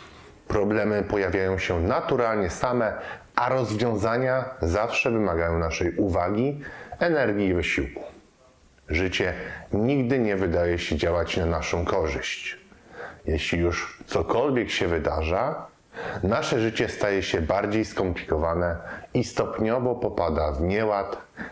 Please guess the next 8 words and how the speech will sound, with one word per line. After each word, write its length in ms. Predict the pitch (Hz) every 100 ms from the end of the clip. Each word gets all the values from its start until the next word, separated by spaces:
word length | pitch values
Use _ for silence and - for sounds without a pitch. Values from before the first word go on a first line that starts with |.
| -
zamiast 640 | 78 117 131 110 107 -
pozostać 580 | 80 80 76 76 - -
prostym 640 | - 117 117 - 98 85 -
i 300 | 87 85 - -
uporządkowanym. 1000 | 101 92 101 98 95 - 90 78 69 60 - - - - - 85
Dlaczego 500 | 92 107 170 156 147
tak 180 | 131
jest? 460 | 117 78 - - -